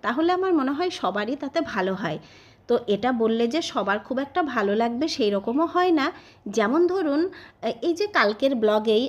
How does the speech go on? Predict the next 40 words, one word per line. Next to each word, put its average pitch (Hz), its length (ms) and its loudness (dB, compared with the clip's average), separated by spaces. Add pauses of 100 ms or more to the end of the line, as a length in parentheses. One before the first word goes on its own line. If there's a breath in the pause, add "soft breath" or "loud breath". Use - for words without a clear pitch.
আমি 233 180 -2
কাউকে 311 280 -4
হার্ট 185 300 -2
করার 214 280 -2
জন্য 240 220 -2
বলছি 185 400 -2
না, 165 160 -4 (220)
কারোর 285 220 2
ভা-, 254 280 0
পছন্দ 269 380 0
না 233 260 0
হতে 226 220 -2
পারে, 339 240 -4 (100)
সে - 280 0
আমাকে, 214 380 -4 (500 loud breath)
উম, 226 200 2
আহ, 214 640 -2
বলতে 311 280 2
পারেন 190 260 0
তার 190 220 -2
কথাটা। 170 420 -4 (880 loud breath)
তো 254 140 4 (160)
এই 285 100 0
যে 349 180 0 (100)
একজন 269 340 0
কালকে 277 320 0
বলেছেন, 226 560 0 (160)
"এই 294 260 4
মহিলা 269 560 0 (120)
এত, 202 420 -6
আহ, 359 560 0 (120)
কথা 202 440 0
বলে 320 420 2
যে 233 340 -2
কথা 208 340 -4
বলে 214 260 0
বলে 269 220 0
মাথাটা 262 500 -2
ধরিয়ে 202 420 2
দিল।" 143 240 -4